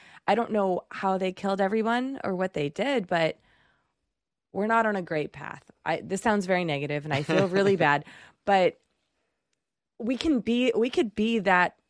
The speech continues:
Speaker 1: this generation that survives. We just need to rise up and figure it out.
Speaker 2: I think we are. I think we are the generation that fig-, maybe not figures it out, but at least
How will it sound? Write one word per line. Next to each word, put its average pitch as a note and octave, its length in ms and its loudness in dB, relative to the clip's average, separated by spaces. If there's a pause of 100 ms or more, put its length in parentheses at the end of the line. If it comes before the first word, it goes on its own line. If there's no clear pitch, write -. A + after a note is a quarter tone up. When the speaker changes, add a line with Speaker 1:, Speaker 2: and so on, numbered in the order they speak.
(420)
Speaker 1:
this A3+ 240 4
generation E3+ 600 -4
that D#3 140 -6
survives. - 640 -6 (160)
We G3+ 160 -6
just F#3 260 -6
need G3+ 160 -4
to A3+ 120 -4
rise F#3 260 2
up F3 240 0
and F3+ 160 -8
figure D#3+ 380 0
it D#3+ 160 -4
out. D3 380 -4 (480)
Speaker 2:
I A2 80 -4
think D#3 240 -4
we A2 120 -2
are. F2 320 -2
I G#2+ 60 -2
think B2+ 200 -6
we A#2 140 -2
are A2+ 160 2
the G2 120 -6
generation F2+ 640 -6
that E2+ 220 -8
fig-, F#2 240 -10 (500)
maybe E3 420 -2
not D#3 180 -4
figures B2+ 360 -6
it F#2 100 -2
out, E2+ 280 -4
but F2 120 -10
at F2+ 160 -10
least B2+ 540 -10